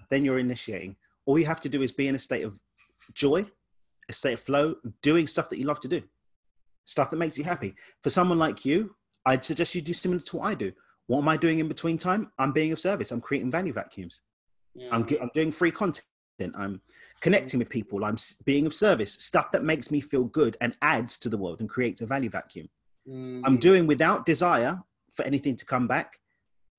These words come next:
Speaker 1: but I know that that's the way the universe works. If I'm putting it out, it's coming back in.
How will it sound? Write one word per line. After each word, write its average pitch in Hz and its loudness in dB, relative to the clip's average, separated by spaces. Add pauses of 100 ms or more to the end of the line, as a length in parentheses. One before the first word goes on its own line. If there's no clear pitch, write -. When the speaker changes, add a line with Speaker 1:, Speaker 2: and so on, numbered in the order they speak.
Speaker 1:
but - 2
I 226 4
know 110 0
that 76 -8
that's 123 -8
the 147 -2
way 143 2
the 143 -4
universe 143 0
works. - -4
If 117 -10
I'm 117 -4
putting 123 -4
it 110 -4
out, 110 -6
it's - -10
coming 131 -4
back 135 -8
in. 110 -6